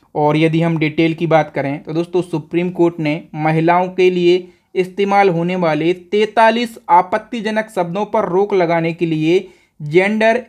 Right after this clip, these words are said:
स्टीरियोटाइप यानी कि रूढ़िवादी कॉम्बैट हैंडबुक लॉन्च करी है। और इस हैंडबुक में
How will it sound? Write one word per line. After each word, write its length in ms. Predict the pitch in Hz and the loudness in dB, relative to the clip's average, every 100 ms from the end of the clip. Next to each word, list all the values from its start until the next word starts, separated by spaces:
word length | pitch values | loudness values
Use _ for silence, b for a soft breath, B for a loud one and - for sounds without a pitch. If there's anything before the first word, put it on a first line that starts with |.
| 196 | -8
स्टीरियोटाइप 920 | 185 - 208 214 202 202 190 202 220 | -8 -8 -2 2 2 2 4 4 2
यानी 260 | 190 180 190 | -2 -2 -2
कि 180 | 185 196 | -2 -2
रूढ़िवादी 840 | 165 180 202 220 208 185 208 214 B B _ | 0 0 0 0 0 0 -2 -6 B B _
कॉम्बैट 560 | 180 202 208 214 220 - - | 0 2 2 0 0 -4 -8
हैंडबुक 560 | 190 202 190 180 196 - | -4 -2 0 0 0 -2
लॉन्च 400 | 165 151 190 175 | -2 -2 -4 -6
करी 280 | 147 135 135 | -6 -4 -2
है। 300 | 147 127 - | 0 -2 -2
और 200 | 151 151 | -2 0
इस 200 | 147 - | -2 -6
हैंडबुक 440 | 147 147 160 170 170 | -6 -2 0 -2 -2
में 260 | 175 185 | -6 -6